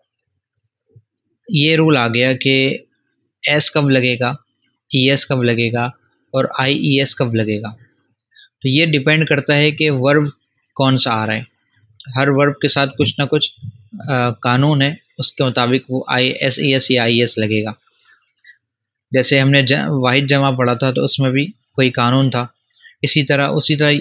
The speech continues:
उसी तरह के कानून यहाँ, कवानीन यहाँ पर भी हैं। Rule number वन, rule number वन जो है ये है, ये general रूल है, ये आम कानून है। वो क्या है? Just add an S after the last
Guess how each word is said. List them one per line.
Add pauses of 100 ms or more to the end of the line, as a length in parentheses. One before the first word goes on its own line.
(120)
उसी
तरह
के
कानून
यहाँ,
कवानीन
यहाँ
पर
भी
हैं। (600)
Rule
number
वन, (440)
rule
number
वन
जो
है
ये
है, (180)
ये
general
रूल
है,
ये
आम
कानून
है।
वो
क्या
है? (680)
Just (120)
add (100)
an (100)
S (500)
after
the
last